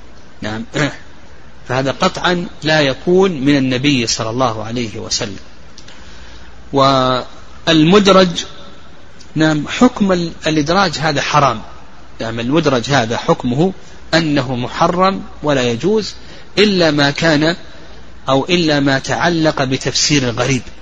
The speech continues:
نعم، حكمه أنه محرم ولا يجوز إلا ما كان بتفسير الغريب. بما يعرف الإدراج؟ نعم، بما يعرف الإدراج؟ نعم، المدرج يعرف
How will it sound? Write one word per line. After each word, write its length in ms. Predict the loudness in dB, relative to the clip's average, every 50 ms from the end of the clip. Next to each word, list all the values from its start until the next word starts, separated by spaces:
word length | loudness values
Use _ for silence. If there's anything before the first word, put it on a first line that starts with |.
| -14 -14 -14 -12 -10 -8
نعم، 180 | -8 -8 -6 -2 0
حكمه 500 | 0 0 0 0 0 2 4 4 2 2 0 -8 -14 -14 -14 -14 -14 -14 -10 -2 0
أنه 460 | 0 2 2 2 0 0 0 0 0 0
محرم 640 | 0 -2 -2 0 0 2 2 2 0 -2 0 0
ولا 180 | 2 2 4 4
يجوز 540 | 2 2 2 2 4 4 4 2 0 -4 -4 0
إلا 220 | 2 4 4 4 4
ما 160 | 2 0 0
كان 420 | 0 2 2 4 4 4 2 2 0 -4 -12 -16 -16 -16 -16 -16 -14 -14 -10 -2 2
بتفسير 1120 | 4 6 6 6 6 4 2 -2 -2 -2 -2 0 2 2 2 4 4 4 4 4 4 2 0 -4 -12 -12 -10 -4 0
الغريب. 480 | 0 0 0 0 -2 -2 -2 -4 -6 -8 -10 -12 -14 -14 -14 -14 -14 -14 -14 -14 -14 -14 -14 -16 -16 -16 -16 -16 -16 -16 -12 -4 0
بما 280 | 4 6 6 8 8
يعرف 420 | 8 8 8 8 6 4 4 2 2
الإدراج؟ 560 | 0 2 0 0 2 4 4 4 4 2 0 -4 -8 -10 -12 -14 -14 -14 -14 -14 -10 -8
نعم، 200 | -6 -6 -6 -6
بما 340 | -4 -2 0 4 4 6 6
يعرف 420 | 6 6 4 4 2 2 0 -4 -12 -14 -14 -14 -14 -10 -4 -2
الإدراج؟ 440 | 0 0 0 2 2 0 0 0 -2 -8 -14 -14 -14 -16 -16 -16 -16 -16 -16 -16 -16 -14 -10 -8
نعم، 260 | -6 -4 -4 -4 -6 -8 -10 -16 -16 -14 -14 -12 -6 -4
المدرج 540 | -2 0 2 2 2 4 4 4 4 4 2 0 -2 -10 -12 -16 -16 -16 -16 -16 -16 -16 -16 -16 -16 -16 -16 -16 -16 -16 -16 -16 -16 -16 -16 -16 -12 -4 2
يعرف 520 | 4 4 6 6 6 4 4 2 -2 -14